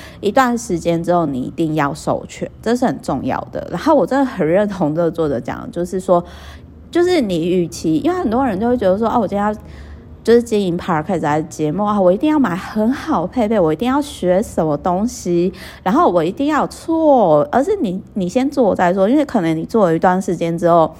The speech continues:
你发现到你没办法持续下去嘛。比如说，我现在就很后悔，因为我自己是说到做到的人，我现在就很后悔那时候跟片师妹子讲说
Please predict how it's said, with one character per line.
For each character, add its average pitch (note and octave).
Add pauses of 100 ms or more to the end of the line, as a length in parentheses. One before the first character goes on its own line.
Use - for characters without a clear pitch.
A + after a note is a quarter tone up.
(500)
你 F#3
发 C4+
现 D4+
到 C4
你 E3+
没 C#3+
办 F3+
法 E3+
持 -
续 D#3+
下 D3+
去 -
嘛。 -
比 F3+
如 F#3+
说， C#4+ (380)
我 F#3+
现 D4+
在 D4
就 C#4+
很 C4+
后 F3+
悔， D3+ (140)
因 D#4
为 E4+
我 G#3+
自 C4
己 G#3
是 A3
说 E3
到 E3
做 D3+
到 -
的 -
人， C2 (320)
我 F#3+
现 C4+
在 C#4+
就 C#4
很 F3
后 G#3+
悔 F3
那 F#3
时 F#3
候 E3
跟 E3
片 F3
师 D#3+
妹 D#3
子 C3+
讲 -
说 D#3+